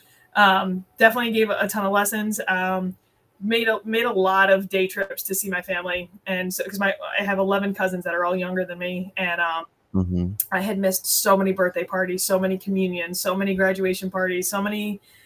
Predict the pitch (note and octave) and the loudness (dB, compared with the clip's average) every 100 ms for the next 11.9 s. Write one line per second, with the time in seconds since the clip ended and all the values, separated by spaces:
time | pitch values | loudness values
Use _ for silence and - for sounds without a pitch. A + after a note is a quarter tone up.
0 | _ _ - G#3 A#3+ B3+ A#3+ G#3+ G3+ F#3 | _ _ 0 2 2 -4 -2 0 2 0
1 | - F#3+ F#3+ F#3+ F#3 F#3 F3 F#3 E3+ E3 | -2 -2 0 2 0 0 -2 -2 -4 -4
2 | G3 F#3+ F3+ F3+ F3+ F3+ F#3+ - - F#3 | -6 -4 -2 -2 -2 -4 -4 -6 -4 -4
3 | F3+ F3+ F3+ F3 F3+ F3 F3+ F#3 F3 - | -4 -4 -4 -4 -4 -2 -2 -2 -2 -2
4 | G3 B3+ - - C4 A#3+ A#3+ - C4 G3 | 0 0 -4 -6 -6 0 2 4 2 2
5 | F#3 F#3 - G3 F#3+ F#3 F3 - F#4+ F#4 | 2 0 0 -2 -2 -4 -4 -8 -12 -10
6 | D#4+ - A3 G#3 - G#3 G3+ G3+ G3 F#3+ | -8 0 0 2 0 2 2 2 4 2
7 | F#3 G3+ F#3+ F#3+ F#3 F#3+ G3 F#3+ G3+ G3 | 2 0 0 2 0 2 0 0 -2 0
8 | F#3+ - F#3+ G#3 F#3 F#3 G3+ F#3+ F3 E3+ | -2 -6 -8 -2 -2 -2 -2 0 0 -2
9 | E3 - F#3 E3 F#3 F#3 F#3 E3 E3 - | -4 -8 -6 -6 -6 -8 -2 -2 -2 -4
10 | E3+ E3 D#3+ D3+ - E3+ D#3 - G3 F3 | -6 -4 -4 -6 -8 -8 -8 -6 -4 -2
11 | F3 E3+ E3+ F3+ D#3+ D#3 D#3 E3 D#3 | -4 -6 -8 -6 -4 -4 -2 -4 -6